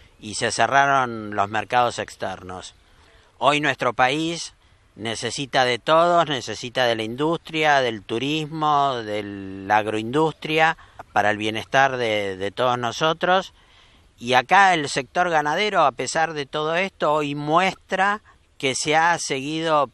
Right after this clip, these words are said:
perfeccionando, que ha seguido invirtiendo en cuanto a calidad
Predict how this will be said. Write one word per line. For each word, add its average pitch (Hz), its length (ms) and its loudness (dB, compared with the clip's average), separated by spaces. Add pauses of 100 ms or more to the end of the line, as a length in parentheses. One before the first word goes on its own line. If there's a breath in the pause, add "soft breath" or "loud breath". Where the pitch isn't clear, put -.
perfeccionando, 175 1160 0
que 139 100 -2
ha 135 80 0
seguido 139 380 -6
invirtiendo 180 1080 -4 (220 soft breath)
en 117 160 -8
cuanto 117 540 2
a 113 160 6
calidad 160 680 2